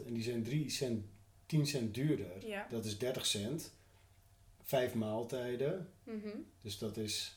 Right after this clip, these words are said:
Speaker 1: eh, één euro vijftig per week.
Speaker 2: Ja.
Speaker 1: Dus dat is eens in de twee weken scheelt het alweer een hele maaltijd. Dus dat zijn, ja, ik weet niet of, of studenten zo, eh,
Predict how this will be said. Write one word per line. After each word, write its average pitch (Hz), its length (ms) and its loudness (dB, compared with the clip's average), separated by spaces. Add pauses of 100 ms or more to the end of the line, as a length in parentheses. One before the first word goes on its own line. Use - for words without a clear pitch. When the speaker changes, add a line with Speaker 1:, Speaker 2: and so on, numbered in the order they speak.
(120)
Speaker 1:
eh, 104 60 -6 (920)
één 110 160 -2
euro 107 200 0
vijftig 110 840 -4 (420)
per 107 200 -2
week. 107 520 -2
Speaker 2:
Ja. 208 260 -10 (200)
Speaker 1:
Dus 107 160 -6
dat 110 200 -2
is 107 180 -2
eens 117 360 -4
in 107 240 -2
de 107 280 -2 (100)
twee 110 300 0
weken 113 560 0
scheelt 113 380 -2
het 104 100 -6
alweer 110 260 0
een 107 60 0
hele 113 160 0
maaltijd. 101 680 -2 (800)
Dus 101 160 -2
dat 107 160 -4
zijn, 110 320 2
ja, 120 120 4
ik 120 120 6
weet 156 140 10
niet 151 180 8
of, 143 240 4
of 113 180 -2
studenten 120 500 2
zo, 120 300 6
eh, 117 80 4